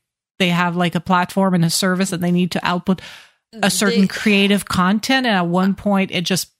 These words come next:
Speaker 1: becomes a content farm and it doesn't work?
Speaker 2: Well, I, the, the thing is with Netflix is that they were first. They started do-, doing it. They became the premium spot.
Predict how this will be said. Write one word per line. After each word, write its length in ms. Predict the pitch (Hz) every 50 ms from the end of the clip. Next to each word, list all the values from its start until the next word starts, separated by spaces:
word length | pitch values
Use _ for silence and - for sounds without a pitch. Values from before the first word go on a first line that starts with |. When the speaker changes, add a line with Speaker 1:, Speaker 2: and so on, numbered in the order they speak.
| -
Speaker 1:
becomes 400 | 202 202 190 - 202 185 180 170
a 120 | 180 180 160 - -
content 480 | - - 190 190 196 - 277 262 247 -
farm 240 | - 269 262 254
and 80 | 240 202
it 80 | 180 165
doesn't 300 | 185 180 170 175 170 156
work? 460 | 160 170 208 302 339 - - - - _ _ _ _
Speaker 2:
Well, 480 | - 220 285 285 294 294 294 285 269 - - - - - - - - _ -
I, 180 | - 233 269 294
the, 200 | - 202 240 208 - _ _ _ -
the 80 | 233
thing 260 | 247 - - 320 349 359
is 140 | 330 320
with 140 | 247 233 190
Netflix 640 | 196 208 220 - - - - 196 180 190 - - - - _
is 220 | - 196 196 165
that 340 | 160 185 175 175 175 165 - - _ _ _ -
they 260 | 190 190 185 190 214
were 220 | 226 208 196 185
first. 880 | 190 - - - 202 190 175 165 156 185 - - - - - - - - _ _ _ _ _ _ _
They 220 | 175 175 214 220
started 400 | 220 - - 233 214 196 190 196
do-, 380 | 139 180 190 196 190 - - 160 _ -
doing 240 | - 196 196 185 170
it. 220 | 160 - - 156
They 180 | 170 185 190 208
became 380 | 196 214 196 - 220 214 202
the 80 | 196 185
premium 480 | 165 - - 202 196 190 190 185 165 160
spot. 560 | - - - - 175 170 170 160 151 151